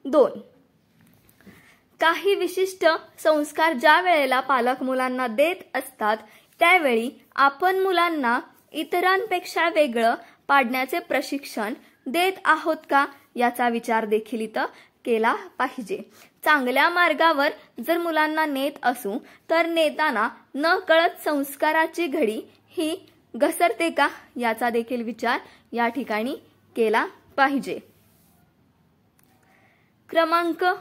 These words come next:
तीन, तो म्हणजे की भारतीय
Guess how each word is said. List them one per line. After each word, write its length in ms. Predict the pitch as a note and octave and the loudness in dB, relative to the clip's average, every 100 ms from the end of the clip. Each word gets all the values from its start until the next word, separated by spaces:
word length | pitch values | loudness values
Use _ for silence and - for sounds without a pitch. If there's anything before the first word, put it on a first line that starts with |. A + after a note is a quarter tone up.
| - _ _ _ - | -8 _ _ _ 0
तीन, 240 | D4 F#3 A3 - _ _ _ _ D#4+ | 0 0 -10 -20 _ _ _ _ 2
तो 140 | F#4 | 4
म्हणजे 440 | G#4 E4+ G#3 G#3 - - _ _ _ _ _ | 2 -4 -2 -2 -4 -10 _ _ _ _ _
की 320 | F4 C4+ - - _ - | -4 -4 -6 -16 _ -8
भारतीय 760 | B3 D4 B3 C#4+ D#4+ E4+ F4 | -2 0 0 0 -2 -2 -2